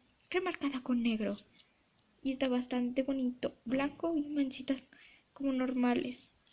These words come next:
Y aquí vemos el detalle asombroso de sus manchas,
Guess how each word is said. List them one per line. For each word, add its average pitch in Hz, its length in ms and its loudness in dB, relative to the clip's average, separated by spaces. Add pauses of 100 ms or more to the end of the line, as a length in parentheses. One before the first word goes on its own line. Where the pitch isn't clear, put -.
(720)
Y 294 60 2
aquí 285 260 -4
vemos 320 460 -2
el 294 180 6
detalle 254 680 2 (420)
asombroso 269 720 4
de 285 180 2
sus 269 180 -4
manchas, 240 600 -2